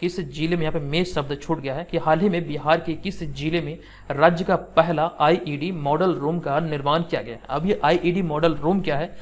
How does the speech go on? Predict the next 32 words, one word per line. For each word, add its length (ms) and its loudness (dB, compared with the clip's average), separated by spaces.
उससे 180 2
पहले 180 6
हम 100 2
लोग 100 2
जानेंगे 280 0
इसका 200 0
निर्माण 420 -2
कहाँ 260 -2
पर 120 -8
हुआ 160 -10
है। 140 -12
तो 80 2
ध्यान 300 2
रखें, 140 2
इसका 160 0
निर्माण 260 0
अभी 180 -4
हाल 240 0
ही 140 -2
में 280 -6
गया 320 2
में 120 2
किया 160 -6
गया 140 -10
है। 100 -12
आपको 260 6
जानकारी 460 6
यहाँ 220 4
पर 100 0
दे 140 0
दूँ 120 0
कि 180 -2